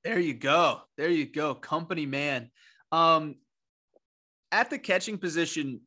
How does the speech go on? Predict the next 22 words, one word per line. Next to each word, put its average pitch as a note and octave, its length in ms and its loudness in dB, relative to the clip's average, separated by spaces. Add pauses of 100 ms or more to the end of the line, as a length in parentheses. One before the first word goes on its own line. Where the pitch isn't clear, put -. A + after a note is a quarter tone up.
(200)
you C#3 140 -8
know, C3+ 380 -4
um, C#3 480 4
so - 200 2
much F#3 200 2
focus D#3+ 380 2
is C#3 100 -6
put D#3 320 0
on D3+ 380 2 (260)
the C#3 100 2
actual D3 340 2
catching, D3 400 0
not C3+ 240 2
much C#3+ 240 0
on C3 120 -2
offense. B2+ 460 -2
What D#3 160 -2
is A#3 120 -6
it A#3 60 2
about D3 320 4
Jay C3+ 440 0
that, B2 260 -2